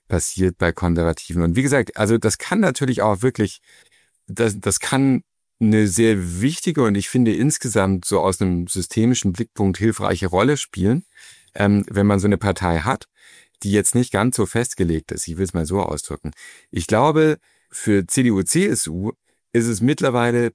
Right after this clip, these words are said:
problematischer, diese Rolle zu erfüllen, deshalb, weil es eben andere Akteure am rechten Rand gibt, die das sofort natürlich nutzen und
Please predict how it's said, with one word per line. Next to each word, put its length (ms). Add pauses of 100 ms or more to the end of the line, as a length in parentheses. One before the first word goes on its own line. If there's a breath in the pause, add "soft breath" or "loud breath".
problematischer, 800
diese 220
Rolle 280
zu 160
erfüllen, 500
deshalb, 680
weil 300
es 100
eben 260
andere 340
Akteure 520
am 160
rechten 380
Rand 360
gibt, 360 (640 loud breath)
die 320
das 240
sofort 500
natürlich 480
nutzen 540 (520 loud breath)
und 400